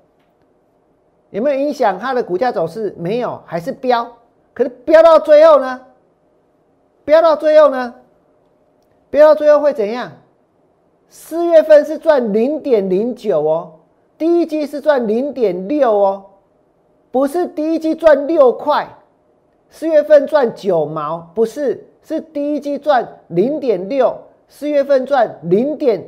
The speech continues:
零九，那是连一毛都不到哎，对不对？啊，股票你也当插个家来，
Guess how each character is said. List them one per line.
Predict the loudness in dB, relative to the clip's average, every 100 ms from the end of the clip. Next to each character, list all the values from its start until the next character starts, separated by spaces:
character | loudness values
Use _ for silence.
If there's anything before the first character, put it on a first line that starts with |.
| -14
零 | -4 -2 -2 -6
九， | -6 -2 -2 -2 -20 _ -10
那 | -6
是 | -6
连 | 0 2 2 -2
一 | -4
毛 | -4 -4 -4
都 | 2 4
不 | 4 -2
到 | -2 0 0
哎， | -2
对 | 0 0
不 | 2
对？ | 0 -2 -8 -20 _ _ _ _ _ _ _ -8
啊， | -8
股 | -6 -6 -4
票 | 0 0 0 -2 -16 _ _ _ _ _ _ _ _ _ _ _ -6
你 | 2
也 | 4
当 | 6 4 2
插 | -4 -2
个 | 0 0
家 | 0 0
来， | -2 -4 -8